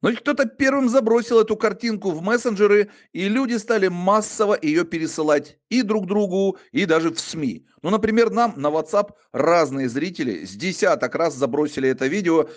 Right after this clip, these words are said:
и что самое странное, каждый настаивал, что медведя сбили в его городе. То это сортировочная окраина Екатеринбурга, то Верхняя Пышма, то Нижний Тагил, то Пермь. Но вы понимаете, да, что на дворе-то январь,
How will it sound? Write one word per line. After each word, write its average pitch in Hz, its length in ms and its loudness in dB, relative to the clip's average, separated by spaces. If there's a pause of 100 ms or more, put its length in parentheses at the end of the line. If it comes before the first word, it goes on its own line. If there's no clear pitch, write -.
(120)
и 110 80 -4
что - 180 -2
самое 170 340 2
странное, 170 560 -2 (160)
каждый 156 340 0
настаивал, 151 580 0
что 143 280 0
медведя 143 520 0
сбили 160 440 -2
в 113 160 -4
его 135 460 2
городе. 156 560 2 (360)
То 220 160 2
это 233 160 0
сортировочная 165 800 -2
окраина 139 320 0
Екатеринбурга, 104 720 -4 (220)
то 147 140 4
Верхняя 196 400 0
Пышма, 139 600 -8
то 127 120 -2
Нижний 202 280 -4
Тагил, 190 440 0
то 185 180 0
Пермь. 156 600 0 (120)
Но 143 140 4
вы 135 80 4
понимаете, 139 540 0
да, 160 180 2
что 156 160 -4
на 139 100 -4
дворе-то 143 340 0
январь, 123 540 0